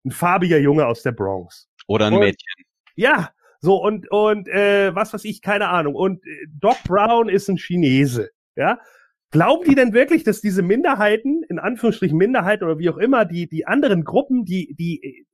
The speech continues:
Speaker 1: anderen Ethnizitäten das nicht peilen? <laughs> Also glauben die wirklich, die sind so blöd und merken nicht so, "Sag mal, was, was passiert hier gerade? Ernsthaft?" So,
Speaker 2: Ja.
Speaker 1: die denken doch meistens selber schon, "Alter, das ist so aufgesetzt, das ist so shitty.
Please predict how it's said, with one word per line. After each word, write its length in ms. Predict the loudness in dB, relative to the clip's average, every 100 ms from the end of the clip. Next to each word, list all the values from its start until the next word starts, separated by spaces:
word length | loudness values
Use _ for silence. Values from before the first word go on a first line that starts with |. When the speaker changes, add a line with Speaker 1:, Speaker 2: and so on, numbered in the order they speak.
| _
Speaker 1:
anderen 380 | 0 2 2 0
Ethnizitäten 1080 | 0 -2 -2 -2 0 0 0 0 4 2 2 _ _ -2
das 260 | -2 2
nicht 260 | 2 2 0
peilen? 580 | -4 2 4 6 4 2
<laughs> 60 | -6 _ -20 _ -10
Also 260 | -6 -4
glauben 400 | -4 -6 -4 -2 0
die 160 | 0 2
wirklich, 260 | 0 0
die 100 | -2 0
sind 200 | 0 0
so 80 |
blöd 460 | -2 2 0 0 -4 -16 -10 -2
und 120 | 2
merken 340 | 4 2 0
nicht 180 | -2 -2
so, 120 | 0 -2
"Sag 160 | 0 0
mal, 160 | 0 -2
was, 160 | -8 -6
was 180 | -2 -2
passiert 400 | -4 -4 -2 0
hier 100 | -2
gerade? 480 | -6 -6 -6 -6 -8 -12 _
Ernsthaft?" 640 | -4 0 0 0 0 0 -6 _ _
So, 240 | -2 -2 0
Speaker 2:
Ja. 140 | -2
Speaker 1:
die 100 | 0
denken 300 | 0 0 0
doch 260 | -2 -2 -4
meistens 440 | 0 0 0 -2
selber 360 | 2 2 2 0
schon, 300 | 2 0 0
"Alter, 420 | -2 0 2 2
das 220 | 0 -6
ist 220 | -10 -6
so 240 | -2 -2 -2
aufgesetzt, 800 | -6 -6 -6 -8 -10 -10 -16 -10
das 200 | -8 -8
ist 160 | -10 -6
so 220 | -2 0
shitty. 520 | -2 -2 -2 -2 -8